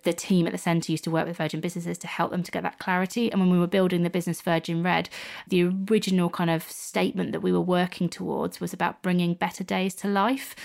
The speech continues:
And it, and evolved to helping people to be more Virgin, 'cause that was appropriate for that business. But what I noticed was that when you start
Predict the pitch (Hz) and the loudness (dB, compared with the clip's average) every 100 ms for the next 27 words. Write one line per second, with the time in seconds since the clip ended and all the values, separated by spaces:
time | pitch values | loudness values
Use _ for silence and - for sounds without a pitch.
0 | - - - 262 - 226 208 196 190 165 | -16 -6 2 4 4 6 6 6 4 4
1 | - 170 170 170 170 165 - 170 165 180 | 0 -2 -2 0 0 0 0 2 2 4
2 | 165 165 160 - - 180 - 180 175 - | 2 2 -4 -2 -4 -4 -4 -4 -2 -2
3 | 180 - 190 - 202 185 170 - - - | -2 -4 -2 0 0 0 -2 -4 -12 -14
4 | - - - 214 214 - 208 233 262 214 | -16 -4 0 2 4 6 6 6 4 0
5 | - 190 185 - 185 - _ - 214 226 | 0 0 0 2 0 0 _ 0 4 6
6 | 240 - - - 240 247 - | 4 0 -4 0 2 4 0